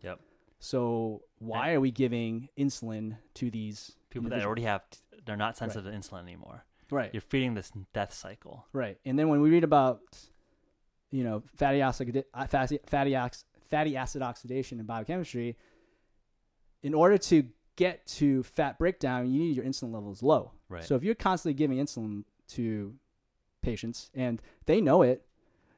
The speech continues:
Speaker 2: you give them insulin, they're like, "Hey, doctor, wh-, I gained, like, ten, twenty pounds."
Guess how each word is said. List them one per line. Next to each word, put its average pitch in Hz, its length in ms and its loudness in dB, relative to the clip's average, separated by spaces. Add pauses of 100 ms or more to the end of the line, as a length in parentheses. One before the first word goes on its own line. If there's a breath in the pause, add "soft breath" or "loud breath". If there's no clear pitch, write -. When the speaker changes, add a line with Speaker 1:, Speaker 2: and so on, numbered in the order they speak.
(140)
Speaker 2:
you 135 140 2
give 170 160 2
them 160 100 2
insulin, 131 420 2
they're 127 80 2
like, 127 140 0
"Hey, 190 140 2
doctor, 135 520 2 (240)
wh-, 120 140 -8 (100)
I 120 80 -2
gained, 135 200 -2
like, 117 140 -4
ten, 123 160 -2
twenty 117 220 -2
pounds." 104 400 -6